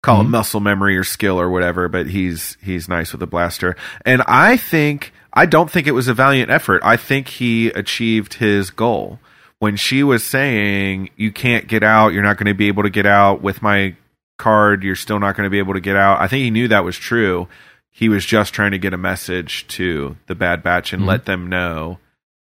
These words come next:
Speaker 1: that they were, they're being hunted, which was what ultimately he said, Plan eighty-eight or
Speaker 2: Plan
Speaker 1: yeah,
Speaker 2: eighty-eight,
Speaker 1: Plan
Speaker 2: yep.
Speaker 1: eighty-eight. So, uh, which is,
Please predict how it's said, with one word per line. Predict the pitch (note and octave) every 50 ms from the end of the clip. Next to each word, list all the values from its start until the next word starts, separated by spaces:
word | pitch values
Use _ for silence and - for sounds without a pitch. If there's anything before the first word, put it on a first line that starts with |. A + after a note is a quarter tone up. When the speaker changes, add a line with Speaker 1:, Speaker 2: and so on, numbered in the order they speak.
| _ _ _ -
Speaker 1:
that | G#2 F#2 -
they | - G2+ F2+
were, | F2 E2+ F2 F2+ F2+ F2+ F2 F2 F2 E2+ - - _ -
they're | - F#2+ F2
being | D#2 F#2 E2+ E2+
hunted, | E2+ E2+ B2+ C#3 C3 G#2+ - G2+ F2 F2
which | F#2 G2 - - G2
was | G2 F2+ E2+ - - -
what | G2+ F#2+ F2 - - _ _ _ _ _ _ _ _ _ _ _ -
ultimately | A2+ A2 A2 - - G#2+ G#2 F#2+ D#2 G2 G2 F#2+ F#2+ F#2+ F#2+ F#2 F2
he | - G#2+ G2+
said, | F#2 - - - G2 F#2+ F#2 F#2 F#2 F2+ F2+ F2+ E2+ D#2+ - - _ _
Plan | - - A2 G#2 G#2+ A2 A2
eighty-eight | A#2+ A#2+ A#2 B2 B2 A#2+ A#2+ A#2+ A#2+ A#2+ - - - _ _ -
or | G2 F2+ F2 F2 F2+ F2 F2 F2 F2 D#2+ - - _
Speaker 2:
Plan | - A2+ G#2+ F#2+ F2+
Speaker 1:
yeah, | G#2 G2 F2+ F#2 F#2+
Speaker 2:
eighty-eight, | G2+ A#2+ -
Speaker 1:
Plan | - A#2 G#2+ G#2+ G#2+ G#2+
Speaker 2:
yep. | G#2+
Speaker 1:
eighty-eight. | G#2 G#2 G#2 G#2 G#2 G#2 G2+ - -
So, | - - - G2+ F#2+ F#2+ F#2 F2 F2 - - - - - _ _ _ _ _ - -
uh, | E2 - -
which | G#2 A2 G2+ G2 - -
is, | G#2 G2+ G2 F#2+ F#2+ F#2 F2+ - - - - - -